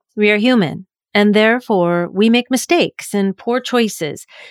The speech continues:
and maybe fail to act when we know we should. So we need to have compassion for ourselves.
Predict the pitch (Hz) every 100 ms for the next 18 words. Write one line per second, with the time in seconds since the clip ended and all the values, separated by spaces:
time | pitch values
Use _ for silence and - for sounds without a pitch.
0 | - 254 262 320 349 349 311 254 262 254
1 | 254 214 - _ - 196 196 196 190 175
2 | 170 - 285 202 - - _ _ - 208
3 | 226 240 208 185 - 156 202 196 - -
4 | - - - - - -